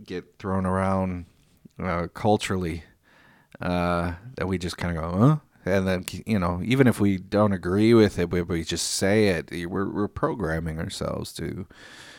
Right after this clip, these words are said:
agree with it and live by it in some way. And, uh, they're, they're not true, right? You know, it's <laughs> like, problem of life. What's the, what's, what does that mean? <laughs> You know?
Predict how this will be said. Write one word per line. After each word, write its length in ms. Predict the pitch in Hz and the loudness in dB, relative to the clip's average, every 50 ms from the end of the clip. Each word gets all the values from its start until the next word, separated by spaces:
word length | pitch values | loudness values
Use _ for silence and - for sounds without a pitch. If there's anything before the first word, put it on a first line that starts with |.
| - _ - | -16 _ -8
agree 380 | - 80 80 90 87 87 82 | -6 -4 -2 0 0 2 0
with 260 | 80 82 78 - - | 0 -2 -2 -2 -2
it 120 | 90 82 - | -2 -2 0
and 160 | 85 90 90 98 | 0 0 2 4
live 300 | 104 104 101 95 85 82 | 6 6 4 4 2 0
by 220 | 92 85 82 82 76 | 2 2 2 2 0
it 300 | 73 71 - - - - | -2 -4 -6 -8 -8 -6
in 180 | - 87 90 90 | -4 -4 -4 -4
some 300 | - - 90 85 87 82 | -4 -2 -2 -2 -2 -2
way. 400 | 80 80 78 80 80 82 85 - _ - - - - - - _ _ _ _ - | -2 -2 -2 -2 -2 -4 -6 -8 _ -20 -20 -20 -20 -20 -20 _ _ _ _ -8
And, 340 | - 95 98 98 101 104 107 | -6 -4 -2 0 0 0 2
uh, 460 | 110 110 110 113 110 107 107 110 - - - | 2 2 2 2 2 0 0 -2 -4 -6 -6
they're, 220 | - 95 101 104 - - - | -6 -6 -4 -6 -6 -8 -6
they're 120 | 117 113 | -4 -2
not 220 | 117 117 123 120 - | 0 0 0 -2 -2
true, 480 | - - 160 160 196 160 - - - - _ _ _ _ - - | -2 0 0 2 2 2 0 -2 -6 -14 _ _ _ _ -12 -8
right? 400 | 120 113 92 85 90 101 123 135 - - | -4 -2 0 0 2 0 0 -2 -4 -6
You 160 | 120 - 98 | -8 -6 -4
know, 340 | 98 90 90 90 95 110 120 127 - _ _ _ _ - 120 | -2 -2 0 0 0 -2 -4 -8 -14 _ _ _ _ -10 -8
it's 360 | - - - - - - 85 | -8 -6 -6 -6 -6 -2 0
<laughs> 0 | 110 | 2
like, 400 | 113 101 92 - - - - _ - - _ _ _ | 2 2 0 -4 -12 -20 -20 _ -20 -20 _ _ _
problem 300 | - - 85 82 87 95 95 | -4 -2 0 0 0 0 0
of 100 | 92 107 | 0 0
life. 320 | 113 127 143 151 - - | 2 2 2 0 -2 -2
What's 180 | - 107 - - | -4 -4 -4 -2
the, 280 | 104 104 101 98 - - | -4 -2 -2 -4 -6 -8
what's, 460 | - 101 113 - - - - - - - - _ _ _ _ _ - - - - - - _ _ _ _ _ _ _ _ _ _ _ - | -10 -10 -10 -12 -12 -20 -20 -20 -20 -20 -20 _ _ _ _ _ -20 -20 -20 -20 -20 -20 _ _ _ _ _ _ _ _ _ _ _ -6
what 80 | 113 113 | -4 -4
does 100 | 110 - | 0 2
that 120 | 107 104 | 2 2
mean? 480 | 98 95 113 127 135 120 101 85 71 - - - - - - - _ - | 4 4 4 4 6 4 4 2 -2 -8 -12 -14 -16 -20 -20 -8 _ 0
<laughs> 120 | 127 - - - 214 190 - - - - - - - | 0 0 6 8 8 8 8 6 -10 -14 -12 -8 -6
You 220 | 127 110 104 98 98 | -4 -4 -2 -4 -4
know? 280 | 101 90 87 95 104 | -2 -4 -4 -4 -6